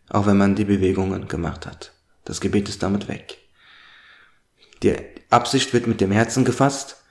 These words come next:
mit der Zunge macht man das nur als Unterstützung. Ja, das ist ganz wichtig. Das berichtet Imam Ar-Rabbani, Qudsi Sirruh.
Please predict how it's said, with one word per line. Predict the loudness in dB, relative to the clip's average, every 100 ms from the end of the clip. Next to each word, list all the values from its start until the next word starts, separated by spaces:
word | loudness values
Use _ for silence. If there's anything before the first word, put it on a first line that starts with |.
| -10
mit | 0
der | 0
Zunge | 2 4 4 4
macht | 2 2
man | 2 2
das | 2 0
nur | 0 -2 -12 _
als | 0 0 -2
Unterstützung. | -2 0 -2 0 -2 -2 -6 -10 -14 _ _ _ _ _ _ _ _ _ _
Ja, | -6
das | -4 -4
ist |
ganz | -2 -2 -4
wichtig. | -10 -10 -14 -18 _ _ _ _ _ _ -20 -20 _ -20 _ -4
Das | 0
berichtet | 2 2 2 4
Imam | 6 6 4 2
Ar-Rabbani, | 0 2 2 0 -4 -4 -8 -14
Qudsi | -16 -12 -10
Sirruh. | -8 -8 -10